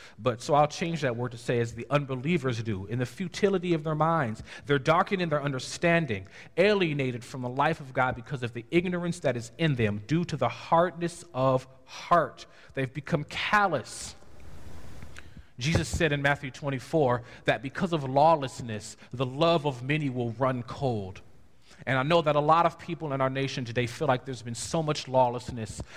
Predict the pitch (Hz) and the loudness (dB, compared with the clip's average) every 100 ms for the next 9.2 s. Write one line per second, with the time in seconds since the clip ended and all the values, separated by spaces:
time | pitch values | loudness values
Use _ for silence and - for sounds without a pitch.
0 | - - 127 165 147 139 135 165 151 139 | -6 -4 -2 0 0 0 0 2 4 2
1 | 135 - - - 123 120 120 120 170 160 | 0 -8 -20 -2 0 0 -2 4 4 4
2 | 156 151 143 139 143 - 135 - 143 131 | -2 -2 0 0 0 -2 -10 -6 -4 -2
3 | 117 120 139 131 139 135 131 123 120 - | -4 -6 -2 -2 0 0 0 -4 -6 -4
4 | 131 120 127 120 117 113 110 - - 123 | -4 -2 -6 -4 0 -2 -2 -12 -6 2
5 | 156 147 143 139 139 147 131 127 113 131 | 2 2 0 -2 -4 -6 -2 -2 -2 -2
6 | 123 123 120 127 - 160 151 139 139 - | -2 0 0 -2 0 -2 2 2 2 -4
7 | - - 127 127 123 131 120 113 113 117 | -18 -8 0 0 0 -2 -4 -4 -10 -4
8 | 123 139 - 185 165 - 170 143 135 127 | 0 2 4 4 4 2 -2 0 0 2
9 | 135 131 | 0 -2